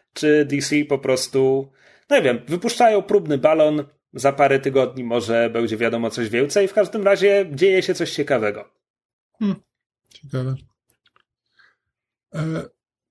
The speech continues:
Speaker 2: ja bym jeszcze chciał, za-, ten, e, zanim tam przejdziemy do rzeczy, które z Myszą oglądaliśmy wspólnie, e, to jeszcze widziałem serial Avenue Five,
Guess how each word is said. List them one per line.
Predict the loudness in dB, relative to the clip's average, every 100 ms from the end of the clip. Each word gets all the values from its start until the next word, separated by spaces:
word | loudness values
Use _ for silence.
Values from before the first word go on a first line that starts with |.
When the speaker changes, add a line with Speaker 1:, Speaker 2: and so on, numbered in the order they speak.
| _ _ _ -8
Speaker 2:
ja | -2 0
bym | 2
jeszcze | 2 0
chciał, | 0 2 2
za-, | 2 0 0
ten, | 2 2 2
e, | 0 0 2 4 2 0 -2
zanim | 0 2
tam | 2
przejdziemy | 2 2 2 2
do | 2
rzeczy, | 0 -2
które | -2 0 0
z | -2 -6 -4
Myszą | -2 0 0
oglądaliśmy | 0 0 0 0 0 -6
wspólnie, | -4 2 2 4 2 0 -4 -12 _ _ _ _ _ _ _ -20 -4
e, | 2 4 4 4 0 -4
to | 2
jeszcze | 2 2 -2
widziałem | -2 2 4 4 4 2 0 -6
serial | -12 -6 -2 0 2 2 4 2 0 -4 _ _ _ _ -2
Avenue | 0 2 2 2 2 2 0
Five, | 2 2 2 -2